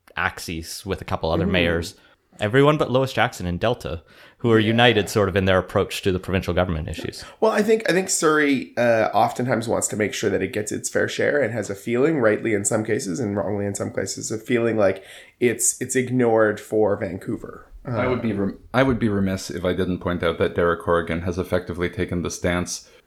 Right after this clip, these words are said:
Speaker 3: "What do you mean build more SkyTrain? We've got all the SkyTrain we need in Burnaby." But, you know, to be reductive, of course, but yeah, Lois Jackson isn't the only obstructionist mayor.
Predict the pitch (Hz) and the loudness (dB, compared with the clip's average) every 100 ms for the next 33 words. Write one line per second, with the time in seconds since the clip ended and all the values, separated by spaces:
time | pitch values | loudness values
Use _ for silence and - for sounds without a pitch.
0 | _ - 214 285 311 311 339 277 135 120 | _ 0 4 4 4 2 2 0 0 2
1 | 113 110 113 104 98 - 117 104 98 - | 4 4 2 2 0 0 0 2 0 -2
2 | 95 85 95 156 180 190 202 233 240 240 | -2 -2 -2 -2 2 4 4 2 0 0
3 | 226 240 254 247 247 262 269 277 302 269 | 0 2 2 2 2 2 2 0 0 -4
4 | - 330 320 269 165 123 107 87 - _ | 0 6 6 6 2 0 -4 -6 -10 _
5 | _ _ 95 113 101 - - _ _ - | _ _ 0 4 4 2 -16 _ _ -16
6 | - 135 95 85 - 127 120 110 98 92 | -6 0 0 0 -4 2 4 4 4 2
7 | - 90 87 - - 85 73 - 98 104 | 0 -4 -4 -6 -6 -4 -4 -6 -4 0
8 | 98 - - _ _ - 123 - 98 101 | 0 -2 -12 _ _ -2 0 0 0 0
9 | 98 92 - 92 92 95 87 - 101 123 | 2 0 0 -6 -4 -6 -6 -2 2 2
10 | 101 69 62 - _ - - - - - | 2 -2 -8 -12 _ -14 -12 -12 -8 -4
11 | - - - 101 98 - 113 | -2 -2 -4 -2 0 0 -2